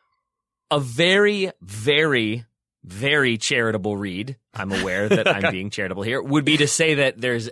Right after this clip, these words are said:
Speaker 1: an argument that he doesn't want to put Ricardo Pepi on in this moment, in this situation, needing a goal,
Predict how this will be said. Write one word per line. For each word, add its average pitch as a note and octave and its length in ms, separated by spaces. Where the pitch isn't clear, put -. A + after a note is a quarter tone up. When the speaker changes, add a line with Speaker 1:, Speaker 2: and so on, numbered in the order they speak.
Speaker 1:
an B2 120
argument C3+ 600
that A2+ 120
he A2 180
doesn't B2+ 480
want A2+ 220
to A2 60
put - 240
Ricardo G#2 480
Pepi A#2+ 420
on G2 380
in G#2+ 160
this C3+ 320
moment, A#2 440
in G#2+ 220
this C#3+ 220
situation, A2 840
needing D#3 500
a D3+ 60
goal, A2+ 600